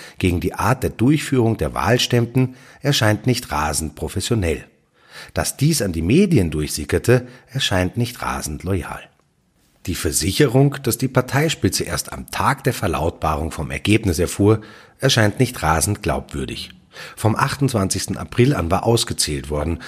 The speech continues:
das Wiener Parteiurgestein Harry Koppitz hatte die Aufsicht. Und keiner hat niemandem was gesagt?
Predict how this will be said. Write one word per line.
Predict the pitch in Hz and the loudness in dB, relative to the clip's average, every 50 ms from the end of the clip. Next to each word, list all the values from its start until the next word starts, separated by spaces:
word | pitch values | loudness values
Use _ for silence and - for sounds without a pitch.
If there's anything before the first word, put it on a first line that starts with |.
| - - - | -16 -12 -8
das | - - - 85 | -6 -6 -2 2
Wiener | 101 127 147 143 123 | 4 6 6 6 4
Parteiurgestein | 120 - 82 - - - 98 123 127 - 120 107 98 90 - - 82 85 82 73 78 | 4 0 -2 -2 0 4 4 4 6 6 4 4 4 2 2 0 0 0 0 -2 -2
Harry | 80 76 69 71 | -4 -4 -6 -6
Koppitz | - - 110 101 - - 98 - - - - - - - - | -4 -2 -2 0 2 2 0 0 0 -6 -10 -14 -18 -12 -10
hatte | - - - | -10 -8 -6
die | 76 104 123 - - | -4 -4 -4 -2 -2
Aufsicht. | - 76 - - - - 62 - - - _ _ _ _ _ _ | -4 -2 -2 -4 -4 -6 -8 -12 -14 -20 _ _ _ _ _ _
Und | - - - - | -16 -14 -10 -8
keiner | - - 76 82 92 110 139 151 160 151 - - | -6 -4 -2 0 2 4 4 4 4 2 -2 -6
hat | - - - - | -14 -14 -12 -8
niemandem | 65 73 95 123 131 139 - - 98 82 - | -4 0 2 4 6 4 4 2 0 -2 -2
was | 73 - - | -2 -4 -4
gesagt? | - 67 - 62 78 117 139 - - - | -6 -6 -4 -2 -2 -2 -2 -2 -6 -18